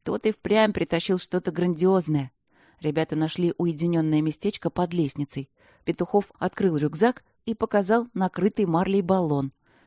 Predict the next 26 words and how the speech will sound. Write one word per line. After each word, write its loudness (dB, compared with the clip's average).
В -8
нем 2
извивалась 0
живая -2
змея. -2
«Ты 2
что, 4
с -2
ума 6
сошел? 2
Она 6
же 0
настоящая!» 4
вытаращился -2
Женька. 0
«Ну 2
и 4
что? 6
Это 8
же 6
уж, 6
он 4
безобидный! 4
Клевый 6
прикол, 6
а?» 8